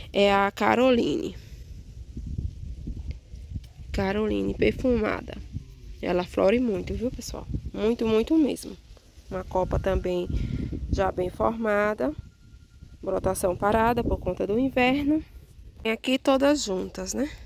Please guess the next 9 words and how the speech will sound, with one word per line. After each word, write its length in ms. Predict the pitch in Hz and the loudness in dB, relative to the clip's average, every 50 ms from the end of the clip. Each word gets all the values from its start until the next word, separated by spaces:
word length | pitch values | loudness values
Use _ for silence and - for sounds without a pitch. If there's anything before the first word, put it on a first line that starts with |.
| - - - - - - - - - - - - - - - - - - - | -18 -18 -18 -18 -18 -18 -16 -16 -16 -14 -12 -8 -4 -4 -4 -4 -4 -4 -4
Pra 100 | - - | -4 -4
vocês 420 | 190 190 185 - 202 196 190 190 - | -6 -6 -4 -2 -2 -2 -2 -4 -4
verem, 380 | 180 170 - - - - 98 - - | -6 -6 -6 -4 -4 -4 -4 -4 -6
ó. 360 | - - - - - - - - - - - - - - - - - - - - - - - - - - - - - | -6 -6 -4 -4 -4 -4 -6 -8 -10 -12 -12 -12 -12 -14 -18 -20 -16 -14 -12 -12 -12 -12 -14 -14 -14 -14 -10 -8 -6
Essas 540 | - - - - - 208 202 - - - - - - - - - - - - | -6 -4 -4 -2 -2 -2 -4 -4 -6 -8 -8 -8 -8 -10 -10 -12 -14 -16 -12
aqui. 640 | - 208 202 190 - - - 233 226 233 254 285 330 - - - - - - - - - - _ - - - - - - - - - - - - - - - - - - - - - - _ _ _ _ _ _ _ | -6 -6 -4 -4 -4 -2 0 2 2 4 4 2 2 0 -6 -16 -20 -20 -20 -20 -20 -20 -20 _ -20 -20 -18 -14 -12 -12 -12 -12 -14 -16 -18 -18 -18 -18 -18 -16 -16 -14 -12 -12 -12 -12 _ _ _ _ _ _ _
Todas 360 | - 202 208 196 208 208 202 | -2 0 0 0 0 0 0
essas 320 | 208 202 196 - 233 240 233 | 0 0 0 0 0 0 0
cinco. 480 | - - 226 226 226 226 226 - 262 | -2 -2 -2 0 0 0 0 0 -2